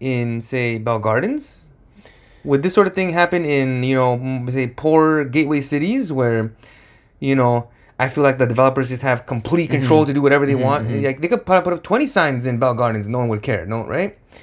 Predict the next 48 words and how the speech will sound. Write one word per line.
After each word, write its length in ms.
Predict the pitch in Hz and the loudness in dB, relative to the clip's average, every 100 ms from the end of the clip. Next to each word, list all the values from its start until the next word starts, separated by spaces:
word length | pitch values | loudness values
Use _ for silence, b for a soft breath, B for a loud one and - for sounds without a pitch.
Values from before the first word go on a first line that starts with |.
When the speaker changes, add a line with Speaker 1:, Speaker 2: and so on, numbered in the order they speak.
| B B | B B
Speaker 2:
It 100 | - | -2
does 160 | 131 165 | 0 2
seem 160 | 180 170 | 0 0
like 180 | 117 107 | 0 0
that, 140 | 92 | 0
right? 260 | 104 120 120 | 2 2 2
It, 120 | 120 | 0
it's 120 | 123 170 | 0 4
hard 120 | 175 | 4
to 40 | |
believe 320 | 131 131 151 127 | 4 0 -2 2
that 200 | 113 107 | 2 2
they 60 | |
would 100 | 120 | 2
have 220 | 131 117 117 | 2 0 -2
this 160 | 120 | -2
sort 140 | 135 113 | 0 2
of 80 | |
backlash 680 | 113 110 113 107 101 101 - - | 2 0 0 -2 -2 -6 -12 -6
in, 460 | 113 113 107 107 - | -2 0 0 -2 -4
in 140 | - 117 | -2 0
other, 240 | 113 113 | 4 4
other 180 | 120 123 | 4 2
places, 460 | 117 - 131 113 107 | 0 -2 -4 -2 -4
in 80 | 117 | 0
other 140 | 117 | 0
cities, 460 | 107 120 110 101 104 | 0 -2 0 -2 -6
versus 320 | - 110 113 | -10 -8 -6
Whittier, 320 | 107 139 131 | 0 4 4
where 80 | 120 | 4
they 120 | 117 113 | 2 -2
seem 240 | - 156 | -4 -4
to 120 | 147 123 | -4 -4
take 180 | 139 | 0
a 40 | 123 | 2
lot 100 | 120 | 2
more 140 | 120 | 0
care 320 | 110 - 123 117 | -2 0 4 4
over 360 | 110 107 104 | 2 2 0
the 180 | 101 110 | 0 0
appearance 520 | 104 - 127 120 110 | 0 0 0 0 -2
and 140 | 113 110 | -2 -2
look 140 | 110 | -4
of 60 | 104 | -4
their 100 | 101 | -6
city. 400 | - 101 92 107 _ _ _ | -6 -10 -10 -14 _ _ _
Speaker 1:
Yeah. 260 | 139 120 92 B B B - | -2 0 -2 B B B -6
Speaker 2:
Um, 520 | 107 104 101 101 | -2 0 0 -2